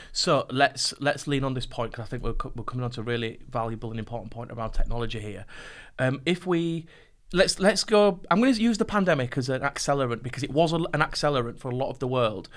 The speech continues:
Uh, and we'll, we'll talk about what happened to firms and the vulnerabilities that were faced.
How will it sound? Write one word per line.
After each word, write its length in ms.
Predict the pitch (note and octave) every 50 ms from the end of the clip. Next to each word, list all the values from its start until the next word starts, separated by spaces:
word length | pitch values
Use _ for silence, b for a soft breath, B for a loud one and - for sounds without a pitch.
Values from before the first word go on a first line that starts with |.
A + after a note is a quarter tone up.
| B B B B B B B B -
Uh, 100 | - C3+ -
and 100 | C#3+ C3+
we'll, 200 | C#3 C3+ C#3 -
we'll 200 | C#3 C#3 C#3 C3+
talk 360 | B2 - - D#3 D#3 D3 -
about 260 | D3+ C3+ C#3 C3 B2+
what 200 | - B2+ C3 -
happened 340 | - - C3 B2+ - C3+ B2
to 100 | - C3
firms 300 | B2 - C3 B2 A#2+ A#2
and 100 | B2 B2
the 60 | A#2+
vulnerabilities 540 | A#2 B2 A#2+ A#2+ A#2 A#2+ A#2+ A#2+ - - A2+
that 120 | - A#2+ -
were 60 | A#2+
faced. 440 | - C3 C3 A#2 G#2 - - -